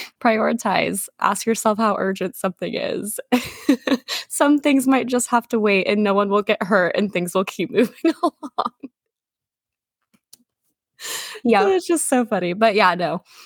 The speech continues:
Speaker 1: I think it's pretty much all great advice. Um, I have the same stuff, but yeah, it's like, no one's gonna die, hopefully. And everything will work out. Everything will be okay.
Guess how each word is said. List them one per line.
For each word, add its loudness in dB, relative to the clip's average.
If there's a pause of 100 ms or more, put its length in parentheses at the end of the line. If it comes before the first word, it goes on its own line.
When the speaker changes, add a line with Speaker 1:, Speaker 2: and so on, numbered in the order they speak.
(160)
Speaker 1:
I 2
think 2
it's -4 (260)
pretty 2
much 0
all 2
great 0
advice. -2
Um, -4 (100)
I -6
have -2
the -4
same -6
stuff, -4
but 2 (440)
yeah, 2
it's -12
like, -4
no 2
one's 2
gonna 0
die, 0 (180)
hopefully. -2 (1120)
And 4
everything 2
will 4
work 2
out. 6
Everything 0
will 0
be 2
okay. -2